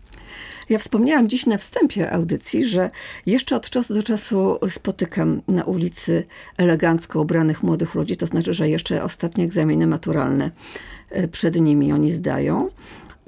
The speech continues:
E, ósmoklasiści już zapomnieli o egzaminach. E, teraz, e, myślą o wyborze po pierwsze szkół, po drugie profili w tychże szkołach. E, o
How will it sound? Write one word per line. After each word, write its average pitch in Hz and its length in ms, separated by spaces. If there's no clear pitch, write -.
E, 180 60
ósmoklasiści 285 800
już 226 100
zapomnieli 180 580
o - 40
egzaminach. 143 720
E, 165 140
teraz, 180 640
e, 170 300
myślą 185 500
o 165 180
wyborze 165 680
po 220 100
pierwsze 202 340
szkół, 240 400
po 277 100
drugie 185 460
profili 175 560
w - 100
tychże 156 400
szkołach. - 640
E, 170 200
o 415 280